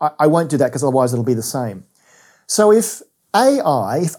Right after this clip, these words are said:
artificial intelligence is supposed to be really, really smart, and all it's doing is predicting the next word in a sentence, where does the curiosity come from? It comes from humans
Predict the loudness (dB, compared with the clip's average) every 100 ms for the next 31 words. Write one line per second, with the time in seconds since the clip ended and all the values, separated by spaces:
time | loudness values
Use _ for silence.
0 | -6 -2 -2 -2 -2 -4 -2 -4 -2 -2
1 | -2 -4 -6 -4 -2 0 -2 -2 0 2
2 | 2 0 -2 -4 -4 -4 -2 -2 -2 -2
3 | 0 0 -4 -6 -6 -4 -6 -4 -2 -2
4 | -2 -4 -4 -6 -10 -14 -18 _ _ _
5 | _ _ _ -4 -2 -2 -4 -2 -2 -2
6 | -6 -10 -12 -12 -12 -16 -20 _ _ _
7 | _ _ -10 -10 -4 -2 -2 -4 -6 -6
8 | -6 -4 -2 -2 -6 -14 -16